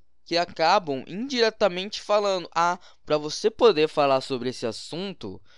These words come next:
você precisa, no mínimo, ter uma voz de outra pessoa pra dizer o que você tem que pensar sobre aquilo."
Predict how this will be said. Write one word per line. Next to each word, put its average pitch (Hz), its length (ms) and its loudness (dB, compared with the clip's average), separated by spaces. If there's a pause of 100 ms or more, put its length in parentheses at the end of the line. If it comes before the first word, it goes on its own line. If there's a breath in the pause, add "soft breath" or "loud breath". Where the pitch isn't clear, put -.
(260 soft breath)
você 143 680 -2
precisa, 175 680 -2
no 170 640 4
mínimo, 214 1000 -2 (560 soft breath)
ter 175 120 2
uma 190 320 2
voz 151 440 0
de 123 200 -8
outra 240 500 -2
pessoa 226 880 0 (380 loud breath)
pra 180 240 2
dizer 160 380 -4
o 185 120 -2
que - 180 -12
você 208 380 0
tem 262 340 -4
que - 140 -12
pensar 202 580 -2
sobre 208 400 -2
aquilo." 170 760 -8